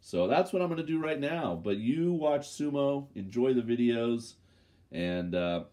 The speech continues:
I, I probably sh-, don't tell anyone, but I will probably have the Juryo matchup. But I, for reasons I can't explain, I won't have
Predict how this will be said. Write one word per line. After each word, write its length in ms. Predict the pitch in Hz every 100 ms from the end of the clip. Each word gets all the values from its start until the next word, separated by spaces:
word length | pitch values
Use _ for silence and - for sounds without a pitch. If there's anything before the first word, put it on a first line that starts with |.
| 98
I, 160 | 95 85 -
I 100 | 110
probably 680 | - - 147 151 143 139 131
sh-, 240 | 123 -
don't 220 | - 117 135
tell 260 | - 127
anyone, 440 | 101 82 73 65 62 _ _ _ _ - -
but 80 | 85
I 60 |
will 100 | 85
probably 420 | 82 107 110 104
have 260 | 101 95 92
the 60 | 82
Juryo 420 | 82 92 95 85
matchup. 460 | 80 - - 78 -
But 220 | 87 - _ _ _ _ _ _ -
I, 140 | - - _ -
for 120 | -
reasons 320 | 110 160 156 135
I 80 |
can't 240 | 123 127 123
explain, 340 | - - 110
I 100 | 98
won't 380 | 92 95 113 117
have 520 | 107 98 95 95 90